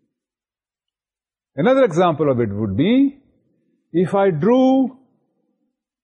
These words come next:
four or five signs and put them within a span of, let us say, about two inches,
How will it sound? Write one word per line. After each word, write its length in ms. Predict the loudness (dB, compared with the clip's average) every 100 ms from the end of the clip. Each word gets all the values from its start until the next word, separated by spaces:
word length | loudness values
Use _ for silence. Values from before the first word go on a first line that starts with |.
| _ _
four 420 | 0 2 2 2
or 160 | 0 0
five 420 | -2 0 2 0
signs 840 | -4 -6 0 2 2 2 0 -2 -2
and 240 | -2 -2 -2
put 220 | -4 0
them 360 | 0 2 0
within 540 | 0 0 0 0 -2 -4 _ _ _ _ _ _ _ _ _ _ _ -2
a 180 | 0
span 460 | -2 -4 -2 0 0
of, 120 | 0
let 240 | 0 0 0
us 140 | 0
say, 80 | 0
about 320 | 0 -2 -2
two 160 | 0 2
inches, 560 | 0 0 -2 -4 -8